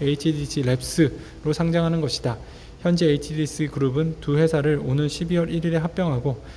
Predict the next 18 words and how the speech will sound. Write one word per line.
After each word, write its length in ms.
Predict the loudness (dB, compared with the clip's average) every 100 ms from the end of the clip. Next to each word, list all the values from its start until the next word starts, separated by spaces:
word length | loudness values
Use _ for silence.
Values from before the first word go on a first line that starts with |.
| -8 -4
같은 220 | 0 2
날 120 | 2
이십 300 | 2 0 0
일에 260 | 0 0 -2
상장하기 720 | -2 2 4 4 2 2 0
위한 260 | 0 0 -2 -8 -18 -20 -20 -18 -2
절차를 500 | 2 2 4 4 4
진행하고 440 | 2 0 0 -2
있다. 260 | -4 -6 -8 -10 -4
먼저 200 | 0 2
두 140 | 4
회사를 300 | 2 4 2
합병해 380 | 2 0 0 0
에이치디 420 | -2 -2 -4 0
랩스로 540 | 0 0 -2 0 2 2
상장시키면 800 | -2 0 2 0 -2 0 0 -2 -2
그룹 240 | -2 -2
지주사인 480 | -4 -4 0 2 0